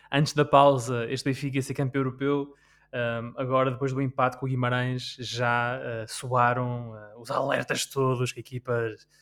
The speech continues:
está cansada, Schmidt lê mal o jogo, mexe mal na equipa. Ahm,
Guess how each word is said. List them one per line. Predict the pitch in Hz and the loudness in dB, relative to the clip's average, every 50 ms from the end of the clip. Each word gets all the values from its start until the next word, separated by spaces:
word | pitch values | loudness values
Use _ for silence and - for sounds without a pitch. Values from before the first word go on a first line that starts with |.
| _ _ _ | _ _ _
está | - - - | -6 -6 0
cansada, | - 160 160 - - - 180 170 165 160 156 151 143 143 135 | 2 2 2 2 6 10 10 10 12 10 8 6 6 4 2
Schmidt | 131 - - - 143 147 143 135 - 135 | 2 0 0 2 2 2 2 2 0 0
lê | 143 151 | 0 2
mal | 147 147 147 143 139 | 4 4 4 4 4
o | 135 | 0
jogo, | 123 139 151 160 160 156 143 139 | -4 2 6 8 8 8 6 6
mexe | 135 143 143 143 - - | 4 4 2 2 2 -4
mal | 139 135 131 | -4 -4 -4
na | 131 131 | -4 -6
equipa. | 127 - 143 147 143 - - 139 131 131 _ _ _ _ _ _ _ _ - | -6 -4 -4 -6 -4 -2 -2 -4 -4 -4 _ _ _ _ _ _ _ _ -6
Ahm, | 135 131 131 127 123 123 123 123 123 127 | -4 -2 0 0 0 -2 -4 -6 -8 -12